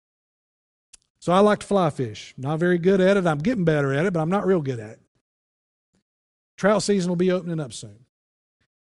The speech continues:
One of the, one of the skills that I haven't acquired very well yet, my brother-in-law has, I have it, is you go into the river, and what you're gonna do is you're gonna,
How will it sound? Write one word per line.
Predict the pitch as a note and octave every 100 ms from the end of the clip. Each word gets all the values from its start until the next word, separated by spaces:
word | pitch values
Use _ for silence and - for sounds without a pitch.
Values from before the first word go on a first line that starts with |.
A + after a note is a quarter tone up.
| _ _
One | A#2+ C3 G3+
of | G3+
the, | F#3+
one | D#3+ G#3
of |
the | F#3
skills | - A3 A3+ G3
that | E3+
I | E3 F3
haven't | E3+ C#3+
acquired | - A3+ G#3
very | D#3 D3
well | C3 C3 B2
yet, | C3
my | E3+
brother-in-law | B2+ F3 A3+ F3+ D3+ C3
has, | C3+ D3+ C#3+
I | G#3
have | C#3+ C#3+
it, |
is | D3+ C#3+
you |
go | C#3+ A#3
into | C4+
the | B3
river, | G3 E3 D3+ F#3+ _ _ - -
and | E3+
what | A#3+
you're | C4+
gonna | A#3+ A3+
do | G3+ B3+
is | G#3
you're | A3
gonna, | A#3 A3